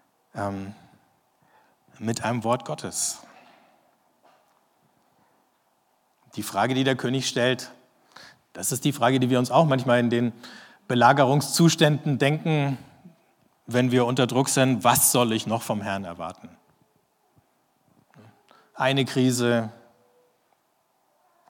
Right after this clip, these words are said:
und als wäre die nicht genug, vielleicht schon die nächste Krise.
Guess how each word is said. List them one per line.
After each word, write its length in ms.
und 180
als 180
wäre 140
die 80
nicht 200
genug, 300
vielleicht 300
schon 100
die 80
nächste 380
Krise. 480